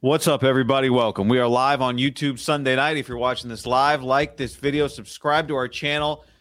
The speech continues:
Uh, we're picking up steam. We appreciate your support. The more you watch, click and click, the more people, uh, get to see our channel. If you're listening to the podcast,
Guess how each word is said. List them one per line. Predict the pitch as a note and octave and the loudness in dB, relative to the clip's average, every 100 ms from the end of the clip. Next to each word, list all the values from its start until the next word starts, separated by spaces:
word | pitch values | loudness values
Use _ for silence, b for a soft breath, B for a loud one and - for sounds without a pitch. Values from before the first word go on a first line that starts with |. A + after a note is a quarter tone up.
| b - | b -4
Uh, | A#2 A#2 A2+ A2+ | 0 2 2 0
we're | |
picking | A2 F3 E3+ D3+ | -4 -4 -2 0
up | C#3 | -2
steam. | - - F3+ F#3 F3+ | -4 -6 -4 -2 -2
We | D3 | -2
appreciate | C3+ - D#3+ C#3+ D#3 | -4 -4 -6 -4 -6
your | C#3 C3 | -6 -8
support. | - D3 D#3+ E3+ C3 | -6 0 0 0 -8
The | |
more | B2 C#3 D3 | -6 -2 -2
you | C#3 | -2
watch, | C3+ C3+ C#3+ D3+ - - | 2 2 2 0 -10 -12
click | - F3 F3+ - | 0 0 0 -6
and | C3+ - | -12 -4
click, | F3 F#3+ F#3+ _ | 0 0 -2 _
the | A#2+ B2+ | -10 -6
more | C3 C#3 | -2 -2
people, | C3 C#3+ B2+ C3 A#2+ - | -4 -8 -4 -6 -6 -4
uh, | A#2 A#2 | 0 2
get | A2 B2 | 0 -8
to | - | -12
see | - | -6
our | A#2+ | -6
channel. | - D#3+ B2 - b b | -2 0 -2 -6 b b
If | C#3+ | -6
you're | D3 | -4
listening | C#3+ F3 E3+ D#3+ | 0 0 -2 -4
to | |
the | B2+ | -4
podcast, | - C#3 B2+ C3+ B2+ B2+ B2 | 0 0 0 0 0 0 -2